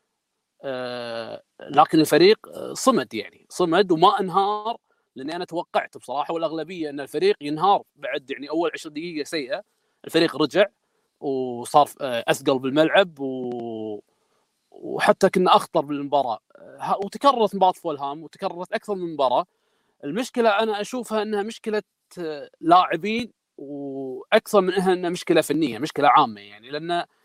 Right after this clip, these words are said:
خلال عشر دقائق، ربع ساعة بكل مباراة لو حصلت مرة واحدة مباراة من المباريات، هذه أنا أعتبرها أنها مشكلة فنية من ال-، يعني ال-، من المدرب أو الجهاز الفني ما قدر يحضر الفريق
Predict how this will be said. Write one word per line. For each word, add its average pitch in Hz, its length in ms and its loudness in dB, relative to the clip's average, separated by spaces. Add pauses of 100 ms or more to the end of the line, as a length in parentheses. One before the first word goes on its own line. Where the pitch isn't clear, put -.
(200)
خلال 175 300 4
عشر - 160 -8
دقائق، 160 360 -4
ربع 160 160 -12
ساعة 143 320 0
بكل 175 280 -6
مباراة 170 300 -2
لو 151 180 -6
حصلت 202 460 -6
مرة 185 200 -4
واحدة 139 380 -6 (140)
مباراة 139 360 -2
من 139 180 -8
المباريات، 135 580 -8 (480)
هذه 220 280 2
أنا 233 100 -10
أعتبرها 208 380 -8
أنها 202 140 -10
مشكلة 220 380 -2
فنية 202 600 -8
من 151 200 -6
ال-، 147 180 -12
يعني 147 280 -4 (400)
ال-، 127 540 0
من 151 120 6
المدرب 147 540 4
أو 127 100 2
الجهاز 147 280 4
الفني 160 300 0
ما 156 100 2
قدر 165 300 0
يحضر 147 340 0
الفريق 147 320 -8